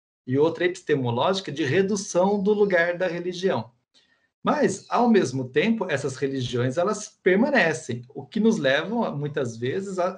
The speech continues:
a notar, ah, algumas contradições nas teorias da secularização, como a gente começa a falar da ideia da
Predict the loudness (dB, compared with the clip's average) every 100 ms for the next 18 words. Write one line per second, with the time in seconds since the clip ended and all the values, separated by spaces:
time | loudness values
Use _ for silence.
0 | -4 -2 -4 0 0 0 -2 -6 _ _
1 | _ 0 2 2 2 0 2 0 0 -2
2 | -2 -2 -4 -2 0 2 0 0 0 0
3 | -2 -2 -4 -4 -6 -2 -2 -2 -2 -4
4 | 0 -2 -2 -12 _ -4 -2 -4 -4 -4
5 | -4 -4 -6 -4 -2 0 2 2 4 2
6 | 2 0 -2